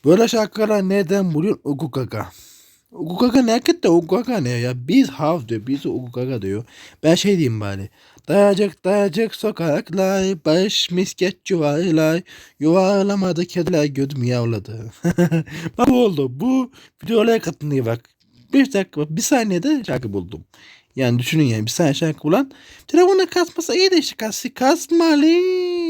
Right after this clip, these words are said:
Anam baban ölmeyesçe kasmam. Bize kap çıkın, kap çıkın çocuğu. Kap çıkın oğlu.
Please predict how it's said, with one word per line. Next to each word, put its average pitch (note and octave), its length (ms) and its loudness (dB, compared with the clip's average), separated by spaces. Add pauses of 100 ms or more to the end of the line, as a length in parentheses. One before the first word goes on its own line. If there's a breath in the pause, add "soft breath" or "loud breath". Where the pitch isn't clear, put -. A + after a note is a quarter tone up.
(540 loud breath)
Anam D#4+ 460 4
baban D#4 300 4
ölmeyesçe C#4+ 560 2
kasmam. B3+ 840 -6 (160)
Bize - 260 -4 (680 loud breath)
kap - 260 -2
çıkın, - 240 -2
kap - 360 -4
çıkın - 260 6
çocuğu. B2 600 -2
Kap D#3 240 -8
çıkın - 280 -6
oğlu. G2 380 -4